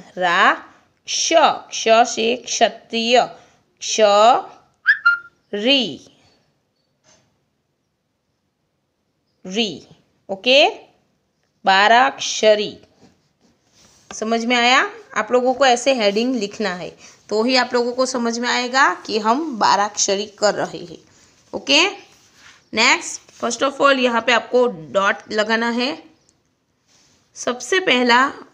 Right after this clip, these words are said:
व्यंजन कौन सा होता है? क। तो लिखो यहाँ पे क। अच्छे हैंडराइटिंग में लिखना है आप लोगों को। ऐसा नहीं कि ये सिंपल लाइन की बुक है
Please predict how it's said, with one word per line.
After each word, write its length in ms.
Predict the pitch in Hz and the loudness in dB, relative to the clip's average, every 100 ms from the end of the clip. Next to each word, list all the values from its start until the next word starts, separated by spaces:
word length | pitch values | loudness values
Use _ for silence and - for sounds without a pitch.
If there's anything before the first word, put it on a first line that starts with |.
| _ 202 | _ -4
व्यंजन 460 | 220 226 240 262 | -2 0 0 -2
कौन 200 | 254 240 | -2 -4
सा 140 | 233 269 | 0 0
होता 300 | 240 - 190 | -2 -2 -4
है? 240 | 196 254 - _ _ _ _ _ _ - | -2 -4 -6 _ _ _ _ _ _ -2
क। 300 | 214 - - _ _ _ _ | -2 -4 -16 _ _ _ _
तो 80 | 190 | -8
लिखो 380 | 214 196 - 269 | -6 -6 0 2
यहाँ 320 | 247 208 196 208 | 2 -2 -2 -2
पे 120 | 254 330 262 - _ _ _ _ _ _ _ - | -2 -2 -10 -20 _ _ _ _ _ _ _ -2
क। 320 | 208 143 - _ _ _ _ - | -2 -2 -10 _ _ _ _ -10
अच्छे 360 | - - 302 | -2 2 2
हैंडराइटिंग 560 | 302 269 254 254 254 247 | 2 2 2 0 0 0
में 100 | 240 | 0
लिखना 320 | 226 226 233 | -2 -2 -2
है 160 | 226 233 | 0 2
आप 180 | 214 214 | 2 0
लोगों 240 | 202 208 | -4 -4
को। 380 | 202 226 269 285 - _ _ - | -2 0 0 -2 -18 _ _ -4
ऐसा 280 | 226 233 269 | -2 2 0
नहीं 480 | 277 285 294 302 320 | 0 0 0 -2 -6
कि 160 | - 262 | -4 0
ये 200 | 262 262 | 2 2
सिंपल 420 | 262 247 269 262 | -2 -2 0 2
लाइन 260 | 247 247 | 2 0
की 140 | 240 254 | -2 -4
बुक 300 | 226 233 - | -2 -2 0
है 220 | 240 247 | 2 2